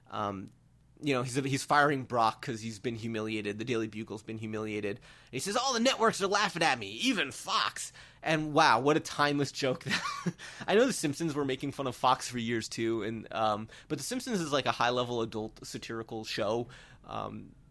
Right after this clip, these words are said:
with, like, you know, like I said, adult content. It's, it's not, wasn't a show necessarily aimed at kids. Spider-Man's a show aimed at children,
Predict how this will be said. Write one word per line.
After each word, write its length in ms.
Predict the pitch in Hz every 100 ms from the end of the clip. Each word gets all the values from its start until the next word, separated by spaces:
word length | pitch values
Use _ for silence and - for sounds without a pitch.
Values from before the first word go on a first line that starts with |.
| - -
with, 280 | 135 127 -
like, 320 | 117 110 - - - 127
you 100 | 135
know, 180 | 98 98
like 180 | 113
I 20 | 131
said, 180 | 123
adult 320 | 104 - 117 -
content. 480 | - 120 - 127
It's, 180 | 113 110
it's 200 | 123 -
not, 300 | 127 117 113 - -
wasn't 320 | 120 131 135
a 40 | 123
show 200 | - 123
necessarily 560 | 117 - - 113 113 -
aimed 160 | 117 110
at 80 |
kids. 240 | - 117 127
Spider-Man's 500 | - 185 208 175 131
a 60 |
show 240 | - 123 113
aimed 180 | 123 110
at 60 |
children, 480 | - 113 110 101